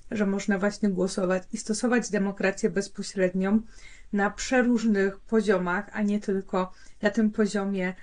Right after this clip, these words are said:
państwowym czy ewentualnie samorządowym, o którym najczęściej myślimy, kiedy mówimy o demokracji bezpośredniej.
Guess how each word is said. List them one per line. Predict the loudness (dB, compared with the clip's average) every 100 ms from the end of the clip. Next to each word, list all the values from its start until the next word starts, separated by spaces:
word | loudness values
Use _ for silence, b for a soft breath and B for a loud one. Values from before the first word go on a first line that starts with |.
| B B
państwowym | 2 2 0 -2 0 2
czy | 0 -2
ewentualnie | 0 0 2 4 6 4 2
samorządowym, | -2 -2 -2 0 2 4 2 0
o | -6
którym | 0 2 4
najczęściej | 2 2 2 2 2 0 0
myślimy, | 0 0 2 2 2
kiedy | 2 2 2
mówimy | 2 0 0 -2
o | -4 -6 b b b b
demokracji | -2 0 0 -6 0 0 0 -6
bezpośredniej. | -2 -2 -2 -8 -4 -4 0 2 0